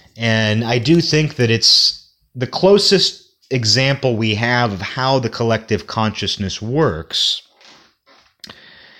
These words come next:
and how your own thoughts become a part of the collective consciousness and how you type things as you think them,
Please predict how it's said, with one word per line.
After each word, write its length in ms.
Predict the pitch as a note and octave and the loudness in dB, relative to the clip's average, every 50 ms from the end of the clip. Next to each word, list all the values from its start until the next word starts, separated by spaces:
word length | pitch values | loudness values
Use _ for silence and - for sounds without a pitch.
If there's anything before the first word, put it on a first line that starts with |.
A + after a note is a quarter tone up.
| - - _ _ _ _ - | -20 -20 _ _ _ _ -4
and 440 | B2 B2 B2 A#2+ A#2 A#2 A#2 A2+ A#2 | 0 0 2 2 2 2 0 0 -2
how 300 | - - - - C#3 C#3+ | -6 -6 -2 0 2 2
your 280 | C#3+ B2+ C3 C3 C3+ C#3+ | 4 4 4 6 6 6
own 180 | C#3 C3+ C3 | 6 4 2
thoughts 420 | C3 - - B2+ B2 B2+ B2+ - - | 0 0 0 2 2 2 0 -2 -4
become 320 | - A#2 A2 - C3 A#2 | -6 -6 -4 -2 -2 -2
a 80 | G#2 G2+ | -2 -4
part 300 | - - D#3+ F3 E3+ C#3+ | -2 0 2 2 2 2
of 60 | G#2+ | 0
the 60 | G#2+ | -4
collective 520 | - - G#2 G2+ G2 - - - F#2+ - | -6 -4 -2 -2 -2 -2 -2 -6 -6 -6
consciousness 760 | - - F#2+ F#2+ F#2+ - - G2+ - - A2 G#2+ A2 G#2+ - G#2+ | -6 -6 -4 -4 -4 -4 -4 -4 -4 -2 -2 0 0 0 -2 -2
and 160 | G#2+ A#2 G#2+ - - - - - | -2 -4 -6 -8 -14 -14 -8 -2
how 140 | A#2+ A#2 | 0 0
you 400 | A#2 A#2 B2 C3+ B2+ B2+ A#2+ A#2 - - - - - - _ _ - - _ _ _ - | 2 2 4 4 6 6 4 2 0 -8 -18 -18 -20 -20 _ _ -20 -20 _ _ _ -2
type 340 | - - E3+ E3+ F#3 - | 0 2 4 2 2 2
things 440 | - - - D3 C#3 C3 C3 B2+ - - | 0 0 0 2 2 2 2 0 -2 -2
as 400 | - B2+ B2+ C3+ D3 B2 A#2+ A#2+ | -2 0 2 2 2 2 0 -2
you 80 | A2+ | -2
think 420 | - - - D#3 E3 D#3+ - - - | -2 0 0 2 2 2 0 -4 -2
them, 380 | A2 G#2 G2+ G2 G2+ G#2+ G2+ | -2 -2 0 0 -2 -4 -4